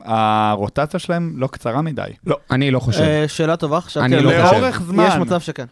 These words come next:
Speaker 3: אני
Speaker 1: ל-,
Speaker 3: לא חושב.
Speaker 1: לנניח לריצה של, אה, סדרת משחקים מסוימת, זה רוטציה טובה, אבל יש לה עוד ליגה ויש לה עוד, אה, סדרת משחקים, והיא רוצה,
Speaker 3: אני,
Speaker 1: היא
Speaker 3: אני
Speaker 1: צריכה
Speaker 3: באמת,
Speaker 1: לכוון
Speaker 3: אני
Speaker 1: ל-
Speaker 3: באמת, אני באמת לא חושב
Speaker 4: כי בליגה זה
Speaker 3: שהרוטציה
Speaker 4: רוטציה
Speaker 3: קצרה.
Speaker 4: אחרת.
Speaker 3: בדיוק.
Speaker 1: נכון.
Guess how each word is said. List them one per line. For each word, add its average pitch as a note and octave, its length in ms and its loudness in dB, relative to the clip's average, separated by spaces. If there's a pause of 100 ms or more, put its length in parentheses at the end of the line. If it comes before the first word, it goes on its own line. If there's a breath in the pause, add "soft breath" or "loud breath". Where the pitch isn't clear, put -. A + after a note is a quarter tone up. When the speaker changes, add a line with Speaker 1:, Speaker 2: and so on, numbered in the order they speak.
Speaker 3:
אני B2 180 4
Speaker 1:
ל-, E3+ 60 4
Speaker 3:
לא E3 220 4
חושב. G#2+ 200 0
Speaker 1:
לנניח E3 540 -2
לריצה E3+ 460 -2
של, D#3 280 -2
אה, A#2 240 0
סדרת B2+ 360 -4
משחקים D#3+ 400 -4
מסוימת, B2+ 380 -2
זה A2 60 -4
רוטציה B2+ 380 -4
טובה, B2+ 280 -2
אבל G#2 160 -2 (100)
יש B2+ 180 -2
לה C#3 220 0
עוד B2+ 240 -4
ליגה A#2+ 420 -2
ויש G#2+ 260 -6
לה A#2 80 0
עוד, A#2 240 0
אה, A2+ 160 -2 (340 soft breath)
סדרת C3 320 -4
משחקים, D3 480 -4
והיא C3+ 500 -4
רוצה, C#3 500 0 (200)
Speaker 3:
אני, C3 160 2
Speaker 1:
היא C#3+ 120 0
Speaker 3:
אני C#3+ 200 4
Speaker 1:
צריכה D3+ 180 2
Speaker 3:
באמת, E3 160 2
Speaker 1:
לכוון C#3+ 200 0
Speaker 3:
אני C#3+ 140 2
Speaker 1:
ל- C#3+ 40 2
Speaker 3:
באמת, C3 420 -2
אני B2+ 140 2
באמת A#2 280 0
לא C#3 60 0
חושב A#2+ 240 -2
Speaker 4:
כי D#3 60 2
בליגה D3+ 200 4
זה G#2+ 140 2
Speaker 3:
שהרוטציה - 240 0
Speaker 4:
רוטציה D3 200 0
Speaker 3:
קצרה. A2 220 2
Speaker 4:
אחרת. F#2+ 140 -6
Speaker 3:
בדיוק. B2 220 2
Speaker 1:
נכון. C3 480 4